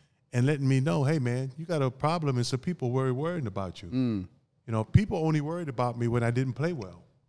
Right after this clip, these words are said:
Speaker 1: But, you know, uh, you gotta understand, I lied to my father for years, right? You know, the relationship I
Speaker 2: Yep.
Speaker 1: had with my father, you had with your father,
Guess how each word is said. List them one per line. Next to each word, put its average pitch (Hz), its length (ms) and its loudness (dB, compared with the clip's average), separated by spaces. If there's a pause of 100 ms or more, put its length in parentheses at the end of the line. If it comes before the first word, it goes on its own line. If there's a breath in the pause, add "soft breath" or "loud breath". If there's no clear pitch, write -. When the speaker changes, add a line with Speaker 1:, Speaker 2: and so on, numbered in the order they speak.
(540)
Speaker 1:
But, 120 300 -2
you 135 80 2
know, 110 220 2
uh, 117 300 0
you 160 120 0
gotta 151 180 0
understand, 131 500 -4 (840)
I 165 120 -2
lied 165 340 -6
to 160 80 -8
my 143 160 -6
father 165 340 -6
for 127 140 -6
years, 135 480 -4
right? 160 180 -4
You 156 160 -2
know, 151 140 4
the 127 160 2
relationship 143 520 0
I - 20 0
Speaker 2:
Yep. 135 80 2
Speaker 1:
had 143 180 -10
with 135 100 -10
my 151 120 -8
father, 156 320 -2
you 175 80 0
had 170 120 -4
with 165 160 -6
your 196 140 -2
father, 143 380 -6